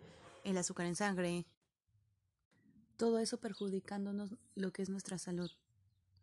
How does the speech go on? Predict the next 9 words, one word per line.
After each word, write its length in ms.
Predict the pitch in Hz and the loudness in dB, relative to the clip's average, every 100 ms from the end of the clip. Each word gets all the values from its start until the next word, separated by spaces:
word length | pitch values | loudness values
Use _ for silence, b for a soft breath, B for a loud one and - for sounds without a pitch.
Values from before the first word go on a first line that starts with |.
| b b b _ - | b b b _ 0
que 180 | 196 190 | 2 4
es 80 | |
lo 80 | 185 | 2
primordial 500 | 180 185 180 190 226 | -2 0 0 0 -2
que 160 | 226 202 | 0 2
debería 400 | 185 180 185 185 | 4 2 2 0
ser 180 | 185 180 | 0 0
la 340 | 190 180 175 | 2 2 2
alimentación. 640 | 175 175 170 180 170 180 | 2 2 0 0 -2 -4